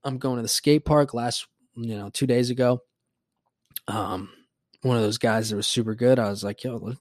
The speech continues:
you wanna play a game of skate?" And he's like, he asked me, he's like, "Uh,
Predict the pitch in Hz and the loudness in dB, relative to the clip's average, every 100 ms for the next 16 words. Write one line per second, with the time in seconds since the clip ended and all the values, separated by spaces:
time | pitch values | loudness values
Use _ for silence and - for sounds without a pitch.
0 | - 123 117 120 120 117 117 - - 131 | -8 -6 -4 -2 -2 -2 -4 -4 -2 -2
1 | 143 139 117 113 110 101 123 131 139 170 | -2 -6 -8 -8 -10 -8 -2 0 0 -2
2 | - 117 120 120 113 - - - - _ | -4 -4 -4 -4 -6 -8 -20 -20 -20 _
3 | _ 104 101 90 | _ -8 -6 -8